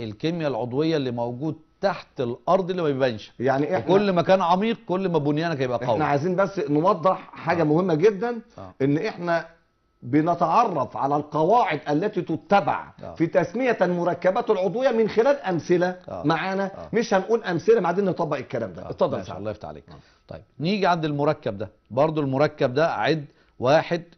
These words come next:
Speaker 1: اتنين، تلاتة، أربعة، خمسة، ستة. ست ذرات كربون يعني هيكس. الروابط كلها أحادية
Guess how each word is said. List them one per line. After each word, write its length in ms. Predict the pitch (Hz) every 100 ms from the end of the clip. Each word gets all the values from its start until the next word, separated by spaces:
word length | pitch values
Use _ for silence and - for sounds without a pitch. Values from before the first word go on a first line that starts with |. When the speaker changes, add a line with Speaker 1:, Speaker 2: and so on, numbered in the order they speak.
| -
Speaker 1:
اتنين، 580 | 107 127 131 151 160 - _ _
تلاتة، 520 | 101 117 147 147 165 - 117
أربعة، 600 | 110 107 139 151 160 160 _
خمسة، 460 | - 127 160 - 156
ستة. 360 | 147 - - - _ _ _ _
ست 300 | - 202 202
ذرات 420 | 156 151 165 185
كربون 580 | 151 135 135 165 196 190 -
يعني 420 | 120 123 123 123
هيكس. 340 | 127 - - - _ _ _ - - - _ _ _ -
الروابط 560 | 110 127 151 202 190
كلها 480 | - 156 170 185 -
أحادية 640 | 143 143 143 156 180 185